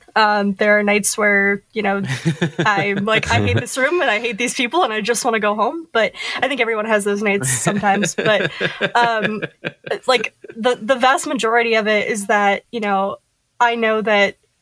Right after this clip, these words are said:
Speaker 1: I'm putting my best foot forward and I'm putting as much as myself as I can into the mix to try to make it happen.
Speaker 2: Hmm.
Speaker 1: Um, but, you know, there are some nights where just it fits the room, it fits,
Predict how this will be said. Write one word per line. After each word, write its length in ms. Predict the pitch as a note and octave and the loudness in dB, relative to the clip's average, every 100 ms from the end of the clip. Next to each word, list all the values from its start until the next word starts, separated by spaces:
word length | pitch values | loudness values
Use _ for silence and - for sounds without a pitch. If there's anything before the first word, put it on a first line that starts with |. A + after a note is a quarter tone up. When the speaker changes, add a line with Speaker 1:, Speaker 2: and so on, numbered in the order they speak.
| - | -2
Speaker 1:
I'm 240 | A3 A3 | 0 0
putting 460 | G3+ A3 G#3 G#3 G3+ | -2 -2 -2 -2 -2
my 160 | G#3+ G#3+ | 0 2
best 280 | G#3 G#3 - | 2 0 -2
foot 200 | A3 - | -6 -4
forward 540 | A3 G3+ G3+ G3+ G#3 | -2 -2 -2 -2 -4
and 180 | G#3+ G#3 | -4 -6
I'm 500 | - G#3 G#3 G#3 G3+ G3 _ | -2 0 0 -2 -4 -8 _
putting 260 | - G#3+ G#3+ | -6 -4 -2
as 100 | A3 | -4
much 160 | G#3 | -4
as 280 | A3 G3 - | -4 -4 -6
myself 420 | A3+ A3+ G#3 G#3 G#3 | 0 0 2 0 0
as 120 | G#3+ | -2
I 100 | G3+ | -2
can 240 | A3+ G#3+ | 0 -2
into 200 | G#3+ G#3+ | -2 -4
the 100 | - | -4
mix 400 | G#3 G3+ G3 - - | -2 -2 -2 -4 -6
to 120 | G#3+ | -6
try 580 | - - G3+ G#3+ A3 A3+ _ _ - | -6 0 2 4 2 -2 _ _ -10
to 420 | - B3 A#3+ B3 A#3+ | -6 -4 -6 -8 -6
make 260 | A3 G#3+ | -4 -2
it 220 | A#3+ A#3+ _ | -2 -2 _
happen. 400 | - A#3 C#4 D#4+ - _ - - - | -2 0 0 -6 -8 _ -20 -18 -12
Speaker 2:
Hmm. 160 | - F#2+ | -10 -4
Speaker 1:
Um, 500 | A3+ A#3+ A3+ G#3 G3+ - | 0 2 2 -2 -4 -8
but, 340 | G3+ A#3+ G#3 - _ - | 0 0 0 -4 _ -10
you 120 | B3 | -2
know, 260 | A3 G3+ F#3+ - | 0 0 -2 -2
there 200 | A3+ A#3 | 0 2
are 80 | |
some 240 | A#3+ B3 A3+ | 2 0 0
nights 360 | G#3 G#3 - - | -2 -2 -2 -4
where 680 | G#3+ G#3 G3 G3+ G3 G3 | 0 2 4 2 0 -4
just 500 | G#3 A#3 G3+ - - - _ _ _ _ _ - | -6 -6 -4 -6 -8 -16 _ _ _ _ _ -2
it 180 | A#3+ | -2
fits 300 | - B3 - | 2 0 0
the 100 | A#3+ | 0
room, 300 | A3 G#3+ G#3 | 2 2 0
it 240 | G#3+ G#3+ G#3 | 0 -2 -2
fits, 680 | - G3+ - - - - | -2 0 -2 -4 -4 -8